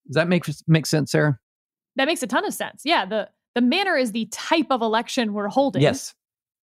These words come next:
Speaker 2: not
Speaker 1: Yes.
Speaker 2: the specifics of whether that ballot is counted or that ballot is counted.
Speaker 1: Correct.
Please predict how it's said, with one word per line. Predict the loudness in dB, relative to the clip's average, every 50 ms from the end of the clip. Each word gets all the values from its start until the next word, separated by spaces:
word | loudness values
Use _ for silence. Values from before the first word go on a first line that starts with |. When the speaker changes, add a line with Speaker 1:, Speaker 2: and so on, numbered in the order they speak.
| _ _ -2
Speaker 2:
not | 0 2 2 2 2 2 2
Speaker 1:
Yes. | 2 0 0 -8 -12 -12 -14 _ _ _ _ _ _ _ _ -18 -8 -2
Speaker 2:
the | 0 0 0
specifics | 0 -2 -2 -2 0 0 0 0 0 0 -2 0 -4
of | -2 0
whether | 0 0 0 0 -2
that | 0 0 0 0 0 0
ballot | -2 0 0 0 -2 -4
is | -6
counted | -6 -6 -6 -4 -4 -2 0
or | 0 2
that | 2 0 0 -2
ballot | -4 -6 -6 -6 -10
is | -12 -12
counted. | -14 -14 -14 -14 -18 -20 -20 -20 -20 _ _ _ _ _ _ _ _ _ -6
Speaker 1:
Correct. | 2 4 4 4 4 2 -2 -8 _ -20